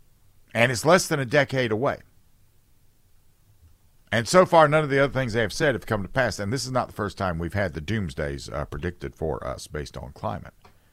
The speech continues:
And you can see what the climate is doing, or you can see what they, what they, what the so-called scientists are claiming. Ten years ago, the New York Times published an op-ed, "The End of Snow."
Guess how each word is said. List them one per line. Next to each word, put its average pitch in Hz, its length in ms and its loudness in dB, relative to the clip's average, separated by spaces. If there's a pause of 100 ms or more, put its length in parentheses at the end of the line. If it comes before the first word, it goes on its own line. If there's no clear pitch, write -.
(1600)
And 120 320 2 (120)
you 175 160 4
can 175 80 2
see 214 140 8
what 208 80 2
the 143 60 -2
climate 110 280 2
is 80 60 -4
doing, 107 340 0 (920)
or 90 120 2
you 98 100 -2
can 98 100 -4
see 123 120 -4
what 95 120 -4
they, 82 200 -6
what 85 280 -6
they, 85 120 -2 (140)
what 85 220 -6
the 78 80 -6
so-called 95 440 0
scientists 107 460 -2
are 73 60 -12
claiming. 117 420 -4 (1800)
Ten 156 240 4
years 160 240 4
ago, 131 220 6
the 143 80 -4
New 131 80 0
York 127 160 2
Times 120 260 0
published 117 380 2
an 98 100 0
op-ed, 113 440 2
"The 113 120 0
End 101 120 2
of 104 80 -6
Snow." - 400 4